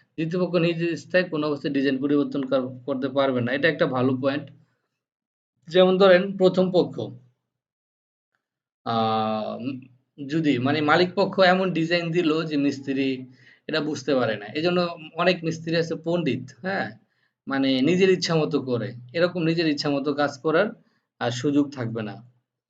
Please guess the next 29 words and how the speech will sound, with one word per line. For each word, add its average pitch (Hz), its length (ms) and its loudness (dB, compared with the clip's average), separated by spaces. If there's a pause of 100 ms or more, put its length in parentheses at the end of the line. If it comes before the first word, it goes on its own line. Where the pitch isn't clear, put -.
(460)
আবার 160 540 4
ডিজাইনের 185 500 4
বাইরে 151 320 4
কোনো 151 300 -2
কাজ 156 260 -2
করলে 165 300 2
দ্বিতীয় 156 320 -2
পক্ষ 165 380 -6
সেই 160 320 -4
কাজের 151 300 0
জন্য, 156 540 -2 (640)
আহ, 113 680 -2
কোনো, 165 600 -2 (580)
ডিজাইনের 165 480 2
বাইরে 151 320 4
কোনো 147 300 -2
কাজ 156 320 6 (500)
দ্বিতীয় 151 280 -2
পক্ষ 156 320 -2
করলে 143 380 0
সেই 143 220 -2
কাজের 147 300 0
জন্য 156 240 -2
কোনো 147 240 -2
মজুরি 151 500 -2 (480)
দ্বিতীয় 165 280 2
পক্ষ 165 260 0
পাবে 143 340 2
না, 117 160 -2